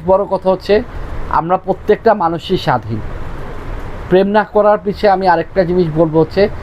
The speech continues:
স্বাধীনতা। আপনি যখনই প্রেমে জড়াবেন ভাই, তখনই আপনি স্বাধীনতা হারিয়ে ফেলবেন, কারণ আপনিও একজনের লাইফে ইন্টারাপ্ট করবেন, তার স্বাধীনতা <laughs> যেমন আপনি ক্ষুণ্ণ করবেন, সেও ভাই আপনার স্বাধীনতা ক্ষুণ্ণ হবে। দিন রাত একটা প্যারাময় প্যারাসিটামলের উপরে থাকবেন ভাই,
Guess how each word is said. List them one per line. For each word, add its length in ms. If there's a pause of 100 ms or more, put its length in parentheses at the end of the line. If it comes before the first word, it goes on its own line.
(140)
স্বাধীনতা। 560 (420)
আপনি 220
যখনই 400
প্রেমে 320
জড়াবেন 400
ভাই, 240 (380)
তখনই 280
আপনি 220
স্বাধীনতা 540 (240)
হারিয়ে 220
ফেলবেন, 300 (420)
কারণ 140
আপনিও 480
একজনের 380
লাইফে 320
ইন্টারাপ্ট 440
করবেন, 260 (380)
তার 180
স্বাধীনতা 520
<laughs> 40
যেমন 320
আপনি 220
ক্ষুণ্ণ 360
করবেন, 340 (360)
সেও 300
ভাই 160
আপনার 260
স্বাধীনতা 420
ক্ষুণ্ণ 280
হবে। 280 (460)
দিন 260
রাত 220
একটা 220
প্যারাময় 500
প্যারাসিটামলের 720
উপরে 220
থাকবেন 420
ভাই, 160